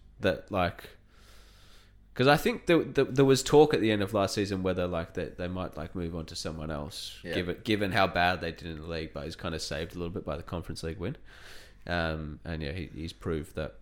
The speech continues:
Speaker 1: he knows what he's doing.
Speaker 2: Yeah, I wouldn't be surprised if he retires from football as a, as West Ham manager. I, I can see him being there for years.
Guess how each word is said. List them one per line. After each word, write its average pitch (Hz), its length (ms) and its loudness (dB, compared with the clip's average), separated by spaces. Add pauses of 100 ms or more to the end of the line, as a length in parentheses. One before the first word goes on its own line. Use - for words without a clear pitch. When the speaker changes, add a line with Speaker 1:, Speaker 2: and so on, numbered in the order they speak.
(960)
Speaker 1:
he 90 100 -4
knows 85 200 0
what 85 80 -2
he's 82 120 -4
doing. 87 240 -2 (180)
Speaker 2:
Yeah, 95 220 -2
I 120 40 6
wouldn't 156 220 6
be 135 80 -2
surprised 107 420 2
if 95 80 -8
he 98 120 -4
retires 90 420 -4
from 87 140 -14
football 78 400 -6
as 67 120 -6
a, 73 40 -8 (280)
as - 100 -8
West - 300 -8
Ham 65 160 -12
manager. 60 300 -10 (240)
I, - 40 -8
I - 40 -8
can 98 160 -10
see 98 180 -6
him 87 140 -8
being 76 220 -8
there 62 100 -10
for - 120 -16
years. 73 480 -16